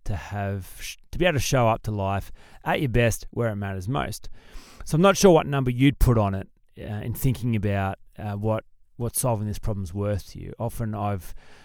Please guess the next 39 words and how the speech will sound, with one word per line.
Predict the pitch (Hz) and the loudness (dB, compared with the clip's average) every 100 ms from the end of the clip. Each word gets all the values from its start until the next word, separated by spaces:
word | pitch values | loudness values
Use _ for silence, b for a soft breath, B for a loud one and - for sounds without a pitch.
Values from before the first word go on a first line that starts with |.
| b b | b b
uh, | 104 90 90 101 | -8 -8 -8 -8
had | - 120 110 | -4 -4 -2
you | |
focus | 104 131 123 104 | 0 4 2 2
on | 110 | 0
the | 101 | -2
cost | - 131 156 156 | 2 6 6 6
of | 120 | 0
not | 120 131 156 | 2 2 2
solving | - 143 135 131 | 2 4 2 -2
insecurity, | 113 120 - 127 151 156 - B B B B | -6 -6 -2 -2 -2 -6 -10 B B B B
but | 175 | 2
what | 240 | 4
would | 208 | 4
be | 185 | 4
the | 139 | 4
value | 104 131 123 117 | 4 6 6 6
of | 107 - | 6 6
having | 135 131 113 | 6 4 2
it | 104 | -2
solved, | - 131 104 - - - _ - - | -2 0 0 -4 -12 -16 _ -20 -8
of | 110 98 | -6 -2
being | 113 104 | -2 0
able | 104 | -2
to | 104 | -2
show | - 107 | 0 0
up | 104 | 0
free, | - 151 147 147 139 B B B B | -2 2 4 4 0 B B B B
relaxed, | 110 127 131 - - - - - - | 2 4 4 2 -8 -10 -18 -20 -12
at | 113 - | -10 6
peace, | - 139 139 117 - - - | 6 8 2 0 -8 -10 -12
at | - | -8
your | 117 | -6
best, | 104 110 107 - - - b b b | -2 -2 0 -4 -8 -14 b b b
where | 110 | -10
it | 113 | -6
matters | 107 98 165 | -6 -6 -2
most? | 170 120 | -2 0
So | 165 | 2